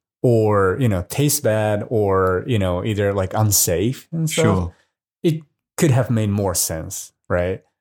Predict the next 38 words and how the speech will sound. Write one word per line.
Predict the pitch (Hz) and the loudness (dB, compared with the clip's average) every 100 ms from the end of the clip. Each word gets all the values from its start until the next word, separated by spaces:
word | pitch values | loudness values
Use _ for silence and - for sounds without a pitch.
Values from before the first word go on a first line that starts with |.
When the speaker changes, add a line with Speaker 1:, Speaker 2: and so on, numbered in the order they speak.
| _ _ | _ _
Speaker 1:
But | 120 139 131 127 131 - - | 2 2 4 2 -2 -6 -10
it's | 185 165 - | -4 -2 0
just | 320 - - - - | 0 0 -4 -4 0
a | |
bit | 160 254 | 0 0
sad, | - - 110 120 170 190 156 _ - | -4 -4 -2 0 0 -4 -8 _ -2
uh, | 120 117 | 0 2
especially | 127 202 170 190 170 | 0 2 2 2 2
Speaker 2:
Mm. | |
Speaker 1:
because | 123 135 123 - | 2 2 0 0
people | 135 117 123 | -4 0 2
are | 110 | 2
saying | - 101 101 | 0 0 0
they | 95 87 | 0 -2
taste | - 87 - | -2 -4 -6
good. | 82 87 - | -8 -6 -4
<laughs> | - 185 - 107 | 0 0 0 0
Speaker 2:
Yeah, | 107 104 98 | 2 2 0
yeah, | 95 95 92 92 90 | -2 -2 -2 -2 -2
yeah. | 87 85 _ _ _ - | -4 -8 _ _ _ -4
So | - 165 | 0 2
as | 165 | 2
a | 165 | 0
foreign | - - 175 175 135 | -4 -2 0 2 2
resident | 110 110 107 82 | 2 2 0 0
myself, | 90 - 107 156 - - _ 90 | 0 2 2 0 -4 -18 _ -2
obviously, | 101 101 - 110 120 - 98 | 0 0 0 0 0 -2 0
um, | 101 101 98 - - | 2 2 0 -2 -4
I | - | -2
can | 147 160 | 0 0
appreciate | 147 147 143 - 110 - - - | 2 2 2 2 0 -2 -8 -10
the | 98 | -2
position | 101 92 101 98 | 0 2 0 0
that | |
these | 92 87 | 0 -2
people | - 90 - 92 | -2 -2 0 0
are | 90 | 0
in. | 98 | 0